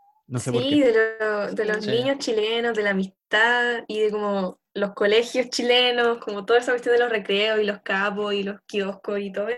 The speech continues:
Speaker 2: eso, como que estaba en Diego y Glot y los Quiltros y era muy bacán. Era muy cool.
Speaker 1: Sí, por el perro Quiltro y cosas así.
Speaker 2: Sí, era muy cool.
Speaker 1: Mira, no me acordaba, la familia vivía en Las Condes.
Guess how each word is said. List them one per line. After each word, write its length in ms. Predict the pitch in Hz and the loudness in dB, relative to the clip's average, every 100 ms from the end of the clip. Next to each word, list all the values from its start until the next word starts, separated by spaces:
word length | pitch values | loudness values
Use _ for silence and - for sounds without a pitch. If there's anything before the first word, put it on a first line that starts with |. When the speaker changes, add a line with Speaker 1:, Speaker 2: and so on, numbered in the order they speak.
| 247 | -8
Speaker 2:
eso, 220 | 247 262 | -12 -12
como 140 | 247 240 | -10 -8
que 280 | 233 226 233 _ _ _ _ _ - | -6 -6 -8 _ _ _ _ _ -20
estaba 400 | - - 269 285 | -8 2 4 4
en 40 | |
Diego 160 | 277 285 | 2 -2
y 140 | 285 254 | -2 2
Glot 220 | 285 294 - | 2 2 -8
y 100 | 240 | -4
los 140 | 226 226 | -2 -2
Quiltros 640 | - 269 269 247 240 233 | -6 -10 -10 -4 -2 0
y 120 | 226 | -2
era 140 | 240 240 | -4 -6
muy 100 | 247 | -4
bacán. 640 | 254 254 - 233 226 208 _ 214 - - _ | -4 -4 -4 -4 -6 -10 _ -20 -20 -20 _
Era 140 | 226 | -4
muy 160 | 233 233 | -4 -4
cool. 240 | - - 226 | -6 -10 2
Speaker 1:
Sí, 100 | 175 | 4
por 160 | 160 131 | 6 4
el 80 | |
perro 240 | 117 151 151 | 4 4 4
Quiltro 420 | 143 160 127 120 | 4 2 2 0
y 60 | 113 | 0
cosas 240 | 113 120 117 | -2 -4 -6
así. 120 | 127 - _ - - - | -8 -14 _ -20 -16 -12
Speaker 2:
Sí, 400 | - 202 190 220 - _ _ | -4 -4 -4 -12 -18 _ _
era 140 | 214 214 | -10 -8
muy 80 | 226 | -10
cool. 100 | 226 | 0
Speaker 1:
Mira, 240 | 160 220 - | 4 4 6
no 160 | 151 | 4
me 60 | 220 | 4
acordaba, 520 | 190 135 160 190 - | 4 6 6 6 4
la 140 | 127 127 | 2 0
familia 580 | - 123 185 190 135 | 2 2 2 2 0
vivía 320 | 165 117 113 156 | -2 -4 -2 -2
en 80 | |
Las 140 | 185 131 | -2 -4
Condes. 380 | - 190 117 | -6 -8 -8